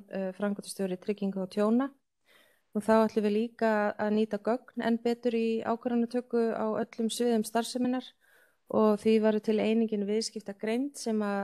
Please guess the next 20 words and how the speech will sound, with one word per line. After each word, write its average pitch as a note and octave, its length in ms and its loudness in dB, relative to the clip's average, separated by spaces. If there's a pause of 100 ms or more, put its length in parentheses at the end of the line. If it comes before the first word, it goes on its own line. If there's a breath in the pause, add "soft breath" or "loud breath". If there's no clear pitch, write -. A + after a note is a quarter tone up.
að G3 400 -6
starfar G#3+ 380 0
þvert A3+ 260 -4
á G#3+ 60 0 (100)
önnur G#3 220 0
svið B3+ 420 -2
og G3+ 160 -8
Jón G#3 240 -4
Árni G3+ 380 -4 (580 soft breath)
forstöðumaður G3 720 -2 (160)
N A3 160 2
R A3 80 -8
kemur G3+ 400 -4
inn G3+ 140 -2
í, F#3 140 -6 (120)
í G3 160 -6 (140)
framkvæmdastjórn F#3+ 760 -8
við F#3 160 -4
þessar F#3 400 -6
breytingar. F#3+ 480 -6